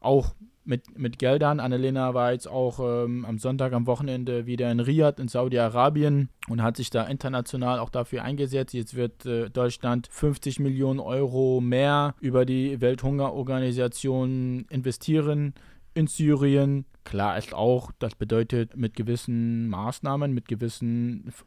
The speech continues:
Forderungen und da ist für uns der Minderheitsschutz, der Minderheitsschutz für Kurdinnen und Kurden, der ist insbesondere auch bei der Frage der Frauenrechte eine essentielle. Noch ein Satz zu dem kurdischen Volk.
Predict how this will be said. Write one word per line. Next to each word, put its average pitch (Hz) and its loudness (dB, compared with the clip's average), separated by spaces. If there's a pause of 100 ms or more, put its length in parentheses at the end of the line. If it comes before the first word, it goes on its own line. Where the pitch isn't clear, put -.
Forderungen 143 -2
und 120 -4
da 113 0
ist 117 -10
für 123 -6
uns 123 -4
der 107 -4
Minderheitsschutz, 123 -2
der 110 -6
Minderheitsschutz 117 -4
für 107 -6
Kurdinnen 113 -2
und 101 -6
Kurden, 143 -4
der 123 -6
ist 117 -4
insbesondere 113 -4
auch 101 -8
bei 117 -6
der 110 -4
Frage 117 -4
der 104 -4
Frauenrechte 120 -6
eine 107 -6
essentielle. 107 -6 (120)
Noch 104 -6
ein 135 -4
Satz 139 0
zu 131 0
dem 123 4
kurdischen 135 0
Volk. 139 4